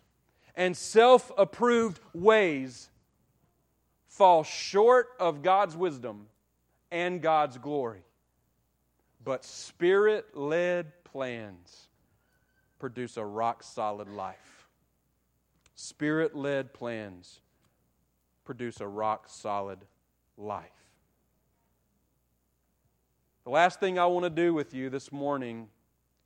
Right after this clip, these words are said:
from this text is to give you an equation. As a matter of fact, I'm such not a mathematician that I don't think equation is the proper word here.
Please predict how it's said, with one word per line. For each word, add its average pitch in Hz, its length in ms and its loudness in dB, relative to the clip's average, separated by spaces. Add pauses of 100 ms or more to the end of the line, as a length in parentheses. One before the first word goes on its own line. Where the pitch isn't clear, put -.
(220)
from 117 160 -10
this 127 180 -10
text - 560 -6 (1300)
is 127 160 -12
to 143 120 -10
give 143 340 -4
you 127 340 -8 (1700)
an 117 100 -10
equation. 107 520 -10 (2500)
As 123 80 -16
a 143 40 -8
matter 139 200 -6
of 127 80 -10
fact, 147 380 -2
I'm 131 160 -10
such - 440 -6
not 131 440 -6
a 127 80 -10
mathematician 131 800 -10
that 117 100 -10
I 113 60 -6
don't 123 240 -12
think 131 180 -14
equation 107 540 -10
is 101 80 -20
the 107 80 -18
proper 110 340 -10
word 104 280 -12
here. 98 180 -18